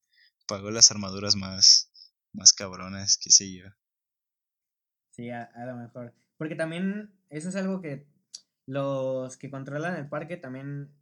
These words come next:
Speaker 2: controlan cada aspecto, cada, cada, cada aspecto de cada, de cada, de cada, mm, anfitri-, de cada huésped y cada anfitrión. Por ejemplo, el episodio anterior,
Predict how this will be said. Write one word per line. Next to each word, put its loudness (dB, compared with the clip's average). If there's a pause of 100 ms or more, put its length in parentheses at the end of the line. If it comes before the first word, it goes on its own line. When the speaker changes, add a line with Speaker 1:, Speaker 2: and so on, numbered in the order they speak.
(140)
Speaker 2:
controlan -8 (220)
cada -4
aspecto, -10 (100)
cada, -10
cada, -10
cada -10
aspecto -10
de -8
cada, -10
de -20
cada, -10 (220)
de -18
cada, -14
mm, -20 (520)
anfitri-, -14
de -14
cada -8
huésped -12 (120)
y -16
cada -10
anfitrión. -14 (480)
Por -6
ejemplo, -4
el -6
episodio -8
anterior, -6